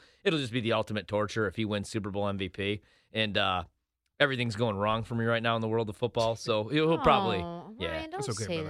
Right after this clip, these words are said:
Speaker 2: that.
Speaker 1: Yeah.
Speaker 3: It's okay.
Speaker 1: Mike Rodgers is minus one ten to become the next quarterback of the Broncos. Not even plus money anymore.
Speaker 3: Wow.
Speaker 1: Yeah. Anyway, uh,
Speaker 2: Wow.
Speaker 1: also, the Pistons had two wide open threes.
Speaker 3: I saw that.
Speaker 1: Yeah, you saw that?
Speaker 3: Some backdoor
Speaker 1: To cover the
Speaker 3: covers.
Speaker 1: spread for
Speaker 3: Yeah.
Speaker 1: me.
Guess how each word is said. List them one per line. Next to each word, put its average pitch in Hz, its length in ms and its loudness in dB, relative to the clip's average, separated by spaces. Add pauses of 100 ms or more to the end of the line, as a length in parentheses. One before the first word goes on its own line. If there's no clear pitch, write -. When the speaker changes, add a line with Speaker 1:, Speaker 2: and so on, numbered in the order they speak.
Speaker 2:
that. 151 260 -14
Speaker 1:
Yeah. - 80 -20 (160)
Speaker 3:
It's - 140 -6
okay. - 120 -2
Speaker 1:
Mike 175 200 6
Rodgers 160 420 6
is 127 100 0
minus 127 320 2
one 110 240 0
ten 101 220 0
to 90 60 -8
become 92 260 -8
the 92 80 -6
next 90 220 -10
quarterback 87 480 -6
of 85 80 -14
the 80 40 -12
Broncos. 85 460 -8
Not 120 140 2
even 104 160 -4
plus 101 240 -4
money 92 240 -6
anymore. 80 340 -20 (120)
Speaker 3:
Wow. 90 360 -8
Speaker 1:
Yeah. 127 240 2 (400)
Anyway, 143 280 -2 (280)
uh, 143 360 6 (200)
Speaker 2:
Wow. 233 160 8
Speaker 1:
also, 190 320 6 (140)
the 160 100 0
Pistons 196 480 2
had 135 220 4
two 214 200 2
wide 185 240 6
open 156 220 -2
threes. 139 300 0
Speaker 3:
I - 60 6
saw 120 260 2
that. 104 160 0
Speaker 1:
Yeah, 170 80 6
you 143 100 2
saw 165 220 4
that? 175 220 2
Speaker 3:
Some 131 100 0
backdoor 127 300 4
Speaker 1:
To - 40 2
cover 180 220 6
the 156 60 0
Speaker 3:
covers. 151 80 0
Speaker 1:
spread 165 340 4
for 202 80 -6
Speaker 3:
Yeah. 208 100 4
Speaker 1:
me. 196 200 2